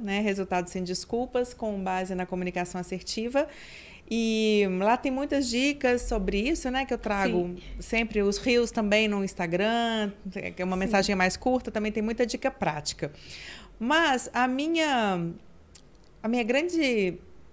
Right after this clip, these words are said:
Speaker 1: ah, meu grande conselho, que nem é meu, é do Dale Carnegie, que é o, um dos grandes influenciadores da comunicação, né?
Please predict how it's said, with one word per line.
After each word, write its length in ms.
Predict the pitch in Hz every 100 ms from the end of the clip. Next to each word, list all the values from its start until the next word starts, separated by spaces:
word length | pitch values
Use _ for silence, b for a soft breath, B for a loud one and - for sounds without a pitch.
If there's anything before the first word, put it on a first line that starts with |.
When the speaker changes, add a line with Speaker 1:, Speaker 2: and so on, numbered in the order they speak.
| - - - -
Speaker 1:
ah, 400 | 214 214 - - -
meu 140 | 202
grande 260 | 196 226 220
conselho, 800 | - 226 - - 262 277 214 196
que 140 | 202
nem 180 | 220 240
é 60 |
meu, 420 | 208 202 233 240 202
é 100 | 190
do 120 | 190
Dale 360 | 175 214 202 202
Carnegie, 640 | - 240 247 202 170 175
que 120 | 190
é 60 | 185
o, 100 | 175 185
um 220 | 180 185
dos 160 | 185 180
grandes 300 | 180 202 214
influenciadores 720 | 214 202 196 202 180 180 180
da 100 | 180
comunicação, 840 | 175 170 170 170 - 202 220 247
né? 200 | 208 220